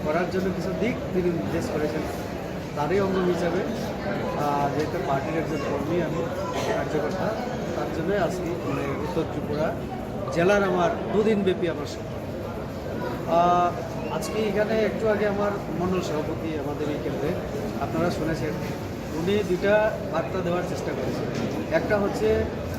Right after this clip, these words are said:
এই মণ্ডলকে শক্তিশালী করতে হবে, করতে গেলে আমার পার্টি এবং যারা জনপ্রতিনিধি, সরকারের, আহ, কাজে যারা যুক্ত, তার সমন্বয় সাধন করতে হবে, সমন্বয় বৈঠক করবেন উনি।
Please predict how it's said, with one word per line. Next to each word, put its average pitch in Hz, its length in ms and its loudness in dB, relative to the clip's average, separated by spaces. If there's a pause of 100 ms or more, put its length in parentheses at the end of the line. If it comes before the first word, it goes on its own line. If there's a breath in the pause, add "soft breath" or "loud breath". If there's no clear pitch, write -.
এই 190 180 4
মণ্ডলকে 190 440 2
শক্তিশালী 190 460 2
করতে 180 320 0
হবে, 202 180 0 (240)
করতে 185 300 4
গেলে 190 220 4 (840)
আমার 180 240 0 (180)
পার্টি 165 400 2 (500)
এবং 208 320 2 (360)
যারা 170 180 2
জনপ্রতিনিধি, 185 720 2 (120)
সরকারের, 185 560 2
আহ, - 520 -4
কাজে 165 280 4
যারা 160 400 2 (380)
যুক্ত, 180 260 -2 (840)
তার 196 240 6 (420)
সমন্বয় 220 380 2
সাধন 175 240 0 (100)
করতে 143 240 -4
হবে, 120 200 -6 (720)
সমন্বয় 208 440 2
বৈঠক 208 300 4
করবেন 185 260 4
উনি। 147 240 0